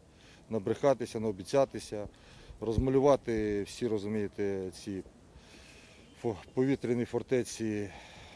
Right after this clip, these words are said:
кисельні берега в комсомольця, комуніста, сексота, К Г Б, Приходька. Я дав всі можливості вилити. Я займався виборчою кампанією, якщо ви знаєте. Перший мій плакат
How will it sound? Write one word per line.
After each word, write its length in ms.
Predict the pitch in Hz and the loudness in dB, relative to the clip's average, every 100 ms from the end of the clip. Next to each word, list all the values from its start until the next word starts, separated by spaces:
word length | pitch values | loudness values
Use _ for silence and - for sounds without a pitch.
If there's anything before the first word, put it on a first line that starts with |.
| - - | -16 -8
кисельні 400 | 120 139 127 117 | -2 2 2 4
берега 340 | 113 113 117 | 4 4 2
в 140 | 107 92 - - | 0 -4 -8 -14
комсомольця, 640 | - 113 - 127 131 - 113 | -8 -8 -4 0 0 0 -4
комуніста, 600 | 113 117 123 - - 104 | -2 -2 -2 -4 -4 -4
сексота, 500 | - 113 - 117 110 | -4 -6 -4 -2 -2
К 120 | 113 | -2
Г 100 | 107 | -4
Б, 260 | 101 101 90 - - - - | -2 -4 -4 -12 -20 -20 -8
Приходька. 600 | 110 - 147 151 - 131 | -6 4 8 8 6 -2
Я 120 | 147 | 2
дав 80 | 170 | 2
всі 160 | 127 107 | 0 -4
можливості 440 | 98 90 92 - | -6 -6 -8 -8
вилити. 240 | 92 85 - - - - | -10 -4 -4 -6 -10 -6
Я 180 | - 156 | 4 4
займався 380 | 131 127 120 - | 4 2 0 0
виборчою 360 | 127 120 120 123 | -2 -2 -4 -6
кампанією, 360 | 175 196 190 | -6 -4 -4
якщо 200 | 131 - | -4 -2
ви 80 | 101 | -2
знаєте. 460 | 101 165 160 143 131 - - - | 0 0 0 -2 -10 -14 -20 10
Перший 300 | 160 127 123 | 10 10 4
мій 100 | 117 | 0
плакат 380 | - 113 160 | 0 4 4